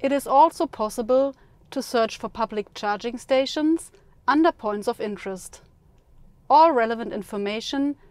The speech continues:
such as provider, plug type, or payment method, are being shown. Last but not least, I'm going to show you how the Mini app helps you to use your Mini Cooper S E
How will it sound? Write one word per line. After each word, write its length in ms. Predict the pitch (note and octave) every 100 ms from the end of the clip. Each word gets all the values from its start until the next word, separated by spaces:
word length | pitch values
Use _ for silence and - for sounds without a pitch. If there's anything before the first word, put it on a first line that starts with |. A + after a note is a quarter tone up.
| _
such 320 | - A3 -
as 140 | G#3+
provider, 840 | - - F#3+ F#3 F#3+ G#3 B3+ C4+ C4+ - _ _ _ _
plug 340 | - A#3 -
type, 480 | - C#4 C4+ C#4 - - _ _ _ _ _
or 100 | G#3
payment 420 | - G#3+ A3+ A3+
method, 500 | A#3 A#3+ C#4+ C#4 - _ _ -
are 80 |
being 240 | A#3+ G3+ A3+
shown. 500 | - G#3+ G3+ F#3+ F3+ _ _ - _ _ _ _ _ _
Last 300 | C#4 D4+ -
but 120 | A#3+
not 200 | A3 G3
least, 420 | G#3+ A3 C#4 - - _ _
I'm 180 | C#4 D4
going 220 | C4+ A#3 G#3+
to 100 | G#3+
show 300 | - G#3 G#3
you 340 | G#3+ B3+ C#4+ - _ _
how 180 | - A3
the 120 | G#3+
Mini 380 | G#3+ C4 D#4+ A3+
app 300 | F#3+ A3+ - - _ _ _
helps 380 | - G#3+ G#3+ -
you 240 | C#4 D4 - _ _
to 140 | - G#3+
use 360 | G#3+ B3 -
your 160 | G#3+ F#3+
Mini 380 | - B3+ D#4+ D#4+
Cooper 320 | - A3+ C4
S 260 | A3+ A#3+ -
E 280 | C4+ C#4